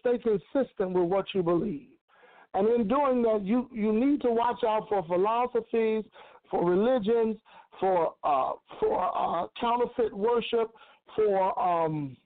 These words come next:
for, uh, just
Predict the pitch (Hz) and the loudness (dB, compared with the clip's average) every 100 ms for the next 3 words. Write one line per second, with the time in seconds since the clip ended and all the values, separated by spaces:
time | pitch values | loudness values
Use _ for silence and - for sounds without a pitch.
0 | _ _ _ _ _ _ _ _ _ _ | _ _ _ _ _ _ _ _ _ _
1 | _ _ - - _ _ _ _ - 240 | _ _ -20 -20 _ _ _ _ -2 0
2 | 226 - - 190 170 165 160 _ _ _ | 2 0 0 0 0 0 -2 _ _ _
3 | - 190 269 | -10 -4 -4